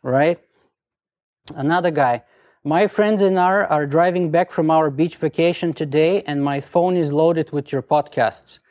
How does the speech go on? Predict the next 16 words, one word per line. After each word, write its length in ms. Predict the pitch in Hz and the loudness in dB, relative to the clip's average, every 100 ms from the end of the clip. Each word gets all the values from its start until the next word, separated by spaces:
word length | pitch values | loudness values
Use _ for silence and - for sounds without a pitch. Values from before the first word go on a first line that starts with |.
| _ _ _ _ | _ _ _ _
Thanks 260 | 175 190 190 | 0 0 -2
for 200 | - 170 | 0 2
an 80 | |
interesting 480 | 170 180 180 - 170 | 2 0 -6 -2 -2
drive, 320 | 135 147 156 | 2 2 2
Socrates." 760 | - 151 143 127 - 110 104 - _ _ _ _ _ | 0 -2 0 -6 -8 -10 -10 -16 _ _ _ _ _
Matt 260 | 131 143 143 | -2 -2 -2
Chory 380 | - 143 127 113 | 0 2 2 -2
from 200 | 123 117 | -6 -6
Cincinnati, 680 | 147 139 139 135 131 - | -6 -6 -4 -4 -4 -4
Ohio. 480 | 120 - 120 113 98 - _ _ _ _ _ _ _ _ _ _ _ _ _ _ | -6 -4 -2 -2 -2 -10 _ _ _ _ _ _ _ _ _ _ _ _ _ _
I 140 | 151 | -2
mean, 240 | 175 170 147 | 0 0 -2
people 360 | 196 - 214 | -6 0 2
like 280 | 175 139 123 | 4 0 0
this 380 | 143 170 - | 0 0 -4